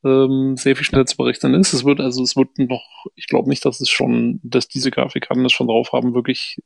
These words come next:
äh, volle Kanne Raytracing zu nutzen für Beleuchtungseffekte, sondern es wird halt an bestimmten Stellen dann eingesetzt, um,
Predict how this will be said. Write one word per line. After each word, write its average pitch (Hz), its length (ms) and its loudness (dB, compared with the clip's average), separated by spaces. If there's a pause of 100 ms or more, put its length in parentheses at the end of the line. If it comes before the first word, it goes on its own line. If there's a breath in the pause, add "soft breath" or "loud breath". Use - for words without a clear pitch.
(100)
äh, 120 320 0
volle 135 520 2
Kanne 131 340 0
Raytracing 151 600 0
zu - 140 -2
nutzen 196 440 2
für 165 140 2
Beleuchtungseffekte, 165 1040 2
sondern 123 340 4
es 123 140 0
wird - 160 0
halt - 180 0
an 123 100 -2
bestimmten 127 340 0
Stellen 110 360 2
dann 110 140 0
eingesetzt, 113 580 -8
um, 110 380 -2